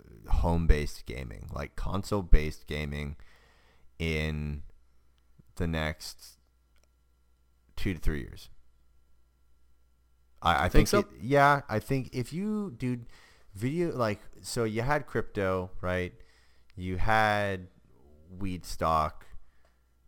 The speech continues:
Speaker 1: The next thing is video games in my mind for fads. And I know people are like, "Well, what do you mean it's a fad, video games?" Like, from a business perspective, I think video games, like, people know that you can make a lot of money off it. Like, esports
Speaker 2: Oh,
Speaker 1: right now
Speaker 2: yeah.
Speaker 1: is a fad right now for, let's say, business investors. Like, esports is awesome.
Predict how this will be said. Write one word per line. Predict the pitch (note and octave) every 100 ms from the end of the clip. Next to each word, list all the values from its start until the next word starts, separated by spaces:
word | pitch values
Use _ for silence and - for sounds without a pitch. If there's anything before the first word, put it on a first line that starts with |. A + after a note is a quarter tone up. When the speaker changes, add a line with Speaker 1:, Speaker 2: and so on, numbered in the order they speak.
| - _ _
Speaker 1:
The | G2+ G2+
next | A2 A#2+ -
thing | A#2 G2
is | E2+
video | D#2+ D2 C2+
games | - B1+ D#2
in | C#2+
my | C#2
mind | C2 A#1+ D2+
for | -
fads. | - C2 A#1+ - -
And | G2 G2 C#2
I | E2 A2
know | A#2+
people | A#2 G#2 G2
are |
like, | F2+
"Well, | F#2
what | F#2+ A#2
do |
you | A2+
mean |
it's | F2
a | D2
fad, | - A#2 G#2 D#2
video | D#2+ E2
games?" | D#2+ D2+ F2
Like, | E2 - - - -
from | - A2
a |
business | F2+ G#2 C3 A#2+
perspective, | - B2+ - B2+ - C#3 C3+ B2
I | F2+
think | - C#3+ A2+
video | G2+ G#2
games, | G2+ G2 G2 F2+
like, | E2+
people | - -
know | E2+ E2+
that | E2+
you |
can | - F2
make | E2
a | E2
lot | D#2+
of | D2+
money | D#2 D#2+
off | E2 F2+
it. | F2+ D2+
Like, | E2+ -
esports | A2+ G#2 - F#2 F3
Speaker 2:
Oh, | D#3
Speaker 1:
right | A2+
now |
Speaker 2:
yeah. | A2+
Speaker 1:
is | F#2+
a |
fad | - - C#2+ C#2
right | C#2+ C2+
now | C#2 C#2 D2
for, | - E2 D2 -
let's | F#2 -
say, | F#2+ F2
business | E2 - F2 D2 C2+
investors. | D#2 D2 C#2 D#2 D#2
Like, | D#2
esports | F#2 - -
is | D#2+
awesome. | A#1 A#1+ - B2